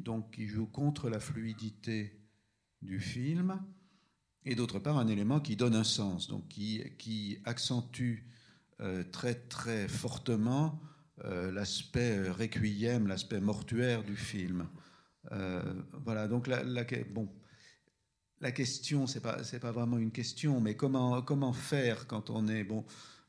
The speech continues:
euh, je pose la question parce que j'ai pas vu les autres films de Loznitsa, donc, euh, peut-être que vous pouvez, euh, me, me, me répondre par rapport à ça. Comment parler, à qui parler,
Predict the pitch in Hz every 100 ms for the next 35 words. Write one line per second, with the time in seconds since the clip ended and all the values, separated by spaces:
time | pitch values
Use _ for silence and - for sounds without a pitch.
0 | 123 107 107 107 - 135 135 131 127 160
1 | 143 - 123 120 127 127 135 110 113 110
2 | 107 - - 80 76 80 80 - 98 -
3 | - - 110 - 101 95 95 117 120 123
4 | 123 104 - - 98 104 98 - - -
5 | - _ - 101 92 90 92 90 85 87
6 | 82 - - - 85 - 113 - 98 -
7 | 104 92 - 87 85 - - _ - 113
8 | 120 120 117 113 123 139 160 160 127 117
9 | - 139 - 113 113 117 127 143 160